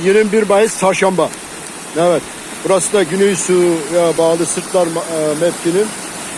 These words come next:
Rıza Mahallesi Sırtlar mevkiindeki ırmak. Burada bir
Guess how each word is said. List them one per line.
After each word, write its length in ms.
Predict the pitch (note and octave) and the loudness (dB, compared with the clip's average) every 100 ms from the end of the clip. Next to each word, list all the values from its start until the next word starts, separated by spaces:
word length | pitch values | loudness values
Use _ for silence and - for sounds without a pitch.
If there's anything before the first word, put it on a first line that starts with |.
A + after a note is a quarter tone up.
| - - D#3 | -12 -4 -2
Rıza 260 | F3 G3+ | 2 2
Mahallesi 340 | F#3 F#3 F#3+ D#3 | 4 2 2 -2
Sırtlar 420 | - - G#3+ G3 | -8 -4 0 0
mevkiindeki 840 | F3+ D#3+ F3+ F#3+ F3+ - F#3+ E3 F3 | 0 -2 -4 -4 -4 -4 -8 -2 0
ırmak. 240 | F3+ D3+ - - - - - - - - - - - - - - - - - - - E3 | 2 0 -2 -10 -12 -12 -12 -12 -12 -12 -12 -12 -12 -12 -12 -12 -12 -12 -12 -12 -6 0
Burada 240 | G3 | 2
bir 60 | G#3+ | 2